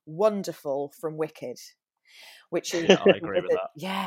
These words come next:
Speaker 1: it's
Speaker 2: <laughs>
Speaker 1: completely different to the rest of the show.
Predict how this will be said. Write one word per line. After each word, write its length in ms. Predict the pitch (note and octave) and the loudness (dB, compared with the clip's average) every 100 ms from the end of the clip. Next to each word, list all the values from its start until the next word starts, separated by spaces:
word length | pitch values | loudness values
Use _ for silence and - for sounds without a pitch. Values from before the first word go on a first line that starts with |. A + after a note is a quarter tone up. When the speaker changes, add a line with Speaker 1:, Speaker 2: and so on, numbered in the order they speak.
| F3+ | -4
Speaker 1:
it's 260 | E3+ - | -4 -8
Speaker 2:
<laughs> 40 | - | -6
Speaker 1:
completely 720 | - G#4+ - A4+ A4+ - E4+ | -6 -6 4 6 6 4 -2
different 400 | E4 F4+ - D#4 | -2 -10 -12 -12
to 60 | - | -6
the 80 | C4+ | -6
rest 220 | C4+ - | -6 -8
of 60 | B3+ | -8
the 80 | |
show. 680 | C4+ F4 G#4 G#4 G#3 C3+ - | -6 -2 2 2 0 -2 -8